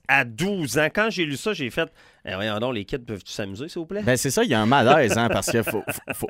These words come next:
Speaker 2: non, mais t-,
Speaker 1: Non, non, non, mais là,
Speaker 2: t-,
Speaker 1: c'est, c'est, c'est un
Speaker 2: t'as
Speaker 1: kid,
Speaker 2: raison.
Speaker 1: là, il joue au hockey pour le fun, là, il peut-tu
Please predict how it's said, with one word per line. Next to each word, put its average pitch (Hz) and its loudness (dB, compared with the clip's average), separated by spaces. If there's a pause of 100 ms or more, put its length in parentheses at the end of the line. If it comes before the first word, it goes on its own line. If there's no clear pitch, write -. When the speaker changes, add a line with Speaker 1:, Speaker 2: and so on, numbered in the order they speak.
Speaker 2:
non, 147 2
mais 147 2 (260)
t-, 208 0
Speaker 1:
Non, 226 6
non, 269 6 (200)
non, 262 4
mais 202 4
là, 240 8
Speaker 2:
t-, 185 4
Speaker 1:
c'est, 160 4
c'est, - -16 (140)
c'est - 4
un 226 8
Speaker 2:
t'as - 6
Speaker 1:
kid, 294 8
Speaker 2:
raison. 185 6
Speaker 1:
là, 233 8
il 175 4
joue 175 4
au 240 6
hockey 226 2
pour 269 0
le 196 6
fun, 277 4
là, 220 0
il 226 0
peut-tu 202 -2